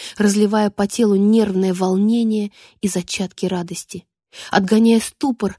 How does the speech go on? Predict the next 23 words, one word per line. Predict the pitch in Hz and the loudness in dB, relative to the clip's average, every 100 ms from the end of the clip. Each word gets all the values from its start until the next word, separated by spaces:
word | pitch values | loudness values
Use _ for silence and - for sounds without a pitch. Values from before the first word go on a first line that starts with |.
| - | -18
в | - | -10
котором | - 214 254 226 | -2 0 2 2
я | 202 208 | 4 2
пребывала | 202 214 190 196 214 214 208 - | 0 0 0 0 -2 -2 -6 -8
последние | 175 - 185 175 175 170 | -8 -6 -4 -4 -4 -6
пару | - 165 165 | -8 -8 -8
часов. | - - - 156 - _ _ _ _ _ _ _ _ | -12 -10 -12 -14 -18 _ _ _ _ _ _ _ _
Если | 185 202 208 - 196 | -6 -2 -2 -4 -4
удастся, | 185 190 220 208 - - 156 _ _ - - - | -4 -6 -6 -6 -12 -16 -18 _ _ -18 -16 -10
если | 196 208 240 240 | 0 2 2 -2
только | 220 262 240 240 | 0 2 2 0
удастся. | 240 240 269 233 - 170 - _ _ _ _ _ _ _ _ _ _ - | 0 2 2 2 -4 -8 -10 _ _ _ _ _ _ _ _ _ _ -2
Лексий | 202 240 - 220 | 0 -2 -4 -10
привязывает | 202 185 190 196 185 185 180 | -6 -2 0 0 0 -2 0
верёвку | 190 202 - - | 2 2 0 -14
к | - | -10
опоре, | 185 - 240 240 226 _ - - | -10 -2 -2 -2 -6 _ -20 -12
держащей | 180 208 190 208 220 - 208 | -2 0 2 -2 -2 -4 -6
балдахин | 180 190 180 175 - 185 | -2 -2 -2 -4 -6 -8
кровати, | - 175 170 160 - - - _ _ _ _ | -6 -8 -6 -10 -12 -16 -18 _ _ _ _
проверяет | 196 185 190 196 196 208 | -2 2 2 0 -2 -2
на | 190 | -4
прочность, | - 185 175 - 175 - | -4 -6 -6 -10 -14 -18